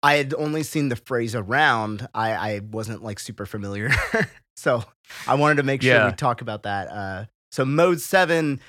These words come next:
Speaker 1: was, like, for seven different, like, what, layers of graphics that could be displayed for the Super Nintendo, if I have that
Speaker 2: Yeah,
Speaker 1: right.
Speaker 2: I, I'm gonna get some of the technicals details wrong, so I'm sure when some, when people
Speaker 1: It's all right.
Speaker 2: eventually listen to this, they're gonna kick my chair. But,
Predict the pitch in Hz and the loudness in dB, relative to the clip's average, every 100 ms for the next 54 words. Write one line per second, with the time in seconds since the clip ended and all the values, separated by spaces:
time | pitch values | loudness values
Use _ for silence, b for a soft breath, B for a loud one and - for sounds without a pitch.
0 | _ - 139 - 127 120 - 131 113 - | _ -4 -4 0 -2 -2 -8 -4 -4 -4
1 | - 143 143 143 127 131 131 110 110 - | 0 0 2 0 -2 -4 -6 -6 -8 -4
2 | 120 98 113 120 127 143 139 123 151 117 | -4 -4 -4 -2 -2 -2 -2 -4 -4 -2
3 | 113 107 - 110 107 123 101 - 107 101 | -2 -6 -4 -2 -2 -4 -8 -6 -6 -6
4 | 113 104 101 101 - 113 107 - 98 98 | -12 -12 -12 -14 -8 -6 -6 -10 -14 -14
5 | 110 127 135 139 151 160 160 160 160 170 | -14 -10 -8 -6 -6 -4 -4 -4 -8 -10
6 | - 139 143 147 147 135 120 113 135 - | -10 -6 -6 -4 2 6 6 6 4 4
7 | 139 165 147 139 - 131 113 110 110 107 | 2 4 4 2 0 -2 -2 0 -2 -2
8 | 101 101 90 98 101 92 101 92 92 104 | -4 -6 -6 -6 -4 -4 -4 -4 -4 -6
9 | 98 - 113 98 87 95 90 101 95 - | -6 -4 -4 -4 -4 -8 -6 -6 -6 -8
10 | 92 82 - 110 95 90 87 90 90 - | -10 -10 -8 -4 -4 -4 -8 -8 -10 -8
11 | 87 87 85 - 92 82 101 - 82 - | -8 -8 -8 -6 -8 -8 -10 -10 -12 -8
12 | 95 85 80 - 90 | -6 -6 -6 -6 -6